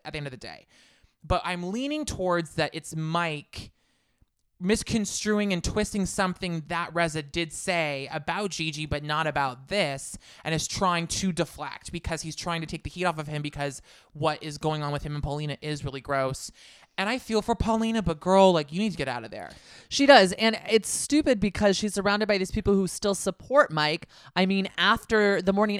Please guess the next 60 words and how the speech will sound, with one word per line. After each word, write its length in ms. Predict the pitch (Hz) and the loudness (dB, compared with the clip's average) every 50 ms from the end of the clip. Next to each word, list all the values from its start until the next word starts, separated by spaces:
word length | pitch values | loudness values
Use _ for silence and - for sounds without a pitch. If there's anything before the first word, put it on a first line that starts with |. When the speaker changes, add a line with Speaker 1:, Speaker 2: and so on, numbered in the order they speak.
| - | -4
Speaker 2:
after 320 | - 170 180 185 - 180 170 | -2 -2 -2 0 0 -2 -2
the 100 | 156 160 | -2 -2
dinner, 540 | 151 143 170 185 180 156 143 143 139 - - | 0 2 2 4 4 4 2 2 0 -2 -4
Mercedes 600 | 147 156 156 - - 196 185 190 185 185 165 - - | -2 -2 -2 -2 0 2 4 4 4 2 0 -2 -6
and 600 | - 160 156 151 147 147 143 139 135 135 139 - - _ _ - _ _ _ | -4 -2 0 2 2 2 2 2 0 -2 -6 -10 -14 _ _ -20 _ _ _
Nima 400 | 143 147 151 151 165 180 190 185 | -8 -6 -4 -2 0 2 2 2
are 140 | 165 147 147 | 2 2 2
talking 600 | 143 - - - 175 226 254 - - 139 139 139 - | 0 -2 2 4 4 4 4 2 -4 -8 -8 -6 -6
in 100 | 135 151 | -4 -4
the 80 | 160 | -4
kitchen 380 | - - 214 196 - 190 175 165 | -2 -2 -2 -2 -2 -4 -4 -4
and 180 | 165 160 - - | -4 -6 -4 0
they're 120 | - 165 165 | 2 4 4
like, 220 | 160 165 165 - | 4 4 2 2
"Yeah, 120 | 165 147 151 | 2 4 4
I'm 160 | 120 156 160 | 4 2 0
just 180 | 165 185 - - | 0 -2 -2 -2
really 220 | 143 151 151 151 | 0 2 2 2
proud 240 | - 160 160 147 143 | 2 4 4 4 4
of 100 | 139 131 | 2 2
Mike 240 | 143 135 135 135 - | 2 4 4 4 2
and 80 | 151 143 | 2 2
the 60 | - | 4
Speaker 1:
Yeah, 60 | 147 | 6
Speaker 2:
way 80 | 151 - | 8 8
Speaker 1:
what 80 | 349 - | 6 6
Speaker 2:
he 80 | 170 | 6
Speaker 1:
the 60 | - | 4
fuck 200 | - - - - | 4 6 6 8
are 140 | 165 - - | 8 8 8
Speaker 2:
stepped 100 | 330 320 | 6 6
Speaker 1:
you 60 | 311 | 8
Speaker 2:
up. 140 | 143 139 - 285 | 8 8 8 6
Speaker 1:
talking 220 | 311 320 349 330 | 6 4 2 2
Speaker 2:
He 60 | 302 269 208 180 175 180 202 | 2 2 4 4 6 6 6
was, 160 | 180 190 180 | 8 6 6
Speaker 1:
about? 80 | 175 175 | 4 4
Speaker 2:
you 80 | 180 | 4
know, 100 | 170 160 | 4 4
he 140 | 156 156 175 | 4 2 2
really 240 | 160 170 175 180 170 | 4 4 4 4 4
took 160 | - 180 151 | 2 -2 -6
accountability 640 | 165 - - 170 160 151 151 139 147 147 147 143 139 | -6 -4 -2 0 0 2 4 6 6 6 6 4 0
for 140 | - 147 131 | 0 2 2
his 120 | 131 - | 2 2
actions, 540 | 104 123 131 135 - - - 147 143 139 131 | 2 2 2 2 0 -2 -2 -4 -4 -4 -4
and 80 | 135 135 | -2 0
I 120 | 131 139 | 0 0
thought 200 | 139 143 139 135 | 0 0 0 2
that 100 | - 135 127 | 4 4 4
was 140 | 131 120 123 | 4 2 2
really, 220 | 131 131 127 127 | 2 2 2 2
you 120 | 127 131 131 | 0 0 0
know, 180 | 127 120 123 | 2 2 0
brave 380 | 127 120 - 135 131 131 127 117 | 0 -2 0 0 2 2 0 -2
and 80 | 127 123 | -4 -4
great 240 | - 120 123 123 127 | -2 -2 -2 -2 -2
of 80 | 120 | -2
him." 220 | 143 139 135 147 - - - - - - - | -2 0 -2 -2 -2 -6 -16 -20 -20 -14 -8
No, 480 | - 202 254 311 339 311 160 131 127 - | -2 4 6 8 8 8 8 6 2 -2